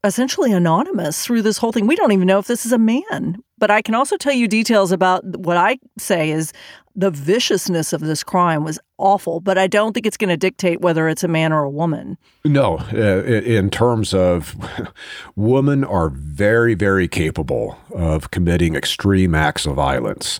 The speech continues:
Speaker 1: Yep.
Speaker 2: You don't see women committing this type of crime frequently, but it does happen. And you have to consider that.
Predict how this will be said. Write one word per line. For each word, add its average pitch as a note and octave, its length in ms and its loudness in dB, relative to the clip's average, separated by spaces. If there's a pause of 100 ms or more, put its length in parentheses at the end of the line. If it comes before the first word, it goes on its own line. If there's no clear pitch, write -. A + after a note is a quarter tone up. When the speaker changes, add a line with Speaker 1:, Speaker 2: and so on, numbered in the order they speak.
(480)
Speaker 1:
Yep. G#3 280 -2
Speaker 2:
You A#2 180 -2
don't D3 320 2
see B2+ 500 4
women G#2+ 580 2
committing F#2+ 800 2
this D2+ 560 -2
type - 360 -2
of F2 120 -6
crime D#2+ 520 0
frequently, - 680 -6 (280)
but F#2+ 160 0
it E2+ 120 -6
does D2+ 280 -2
happen. D2 580 -2
And D#2+ 320 -2
you E2+ 120 -4
have G2 220 0
to - 60 -8
consider D3 500 0
that. A#1+ 300 -4